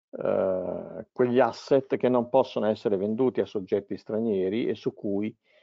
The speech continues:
il, eh, il governo ha, diciamo, il potere di bloccare la vendita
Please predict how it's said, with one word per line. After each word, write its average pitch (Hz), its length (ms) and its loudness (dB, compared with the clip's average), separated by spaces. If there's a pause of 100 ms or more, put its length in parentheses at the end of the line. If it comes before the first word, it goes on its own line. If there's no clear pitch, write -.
(260)
il, 117 380 4
eh, 92 1500 2
il 117 120 -2
governo 113 680 2
ha, 107 320 0 (540)
diciamo, - 640 -8
il 120 120 -2
potere 123 360 4
di 107 100 2
bloccare 117 600 2
la 123 120 4
vendita 104 600 -2